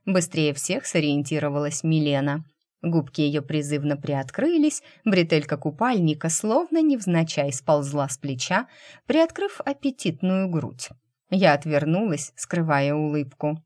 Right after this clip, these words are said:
Что ж, чего-то подобного можно было ожидать. Пашка — парень симпатичный и не бедный,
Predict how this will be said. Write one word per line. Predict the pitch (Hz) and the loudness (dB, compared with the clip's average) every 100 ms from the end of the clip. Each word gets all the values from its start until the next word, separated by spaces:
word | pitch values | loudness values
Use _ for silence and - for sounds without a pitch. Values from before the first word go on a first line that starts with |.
| _ | _
Что | - - 139 | -14 -8 -6
ж, | 123 123 _ _ _ _ | -6 -10 _ _ _ _
чего-то | - 262 440 392 | -2 0 0 -2
подобного | - 170 165 262 269 311 349 | 0 2 2 4 4 4 2
можно | 320 147 - 202 | 0 0 -2 -4
было | 180 135 135 135 | -2 -2 -2 -2
ожидать. | 127 135 123 - - _ _ - | -4 -4 -6 -8 -14 _ _ 2
Пашка — | 208 269 - 190 | 2 2 0 -4
парень | - 135 127 131 | -2 -2 0 -2
симпатичный | 131 - 165 165 127 131 123 - 190 208 | -2 -4 0 0 -2 -8 -8 -4 -4 -2
и | 220 | 2
не | 208 156 | 2 2
бедный, | 139 143 135 123 143 151 165 | 0 -4 -2 -2 0 0 0